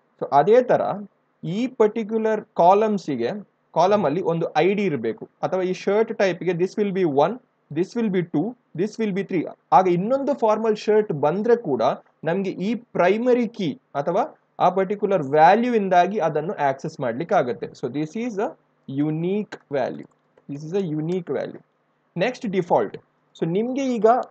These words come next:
value ಏನು ಬರ್ತದೆ ಅಂತ ಗೊತ್ತಿರಲ್ಲ. You will not, you will not know what is the value coming in. ಆದ್ರೆ ನೀವೊಂದೇ default value ಹಾಕಿ ಬಿಡುದು. So, ಡೇಟಾಬೇಸ್‌ಗೆ save ಆಗುವಾಗ default value ಆಗಿ save ಆಗ್ಬೇಕು, ಮತ್ತೆ ನಮ್ಗೆ ಅದನ್ನು alter ಮಾಡ್ಬೋದು.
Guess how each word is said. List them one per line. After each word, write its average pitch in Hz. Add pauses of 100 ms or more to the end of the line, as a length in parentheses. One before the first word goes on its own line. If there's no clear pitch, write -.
(120)
value 190
ಏನು 202
ಬರ್ತದೆ 175
ಅಂತ 180
ಗೊತ್ತಿರಲ್ಲ. 160 (920)
You 175
will 202
not, 220
you 175
will 180
not 233
know 233
what 170
is 175
the 175
value 139
coming 151
in. - (200)
ಆದ್ರೆ 233
ನೀವೊಂದೇ 233
default 202
value 175
ಹಾಕಿ 156
ಬಿಡುದು. 131
So, 135
ಡೇಟಾಬೇಸ್‌ಗೆ 208
save 190
ಆಗುವಾಗ 151
default 208
value 151
ಆಗಿ 143 (320)
save 185
ಆಗ್ಬೇಕು, 123
ಮತ್ತೆ 233
ನಮ್ಗೆ 226
ಅದನ್ನು 208
alter 202
ಮಾಡ್ಬೋದು. 101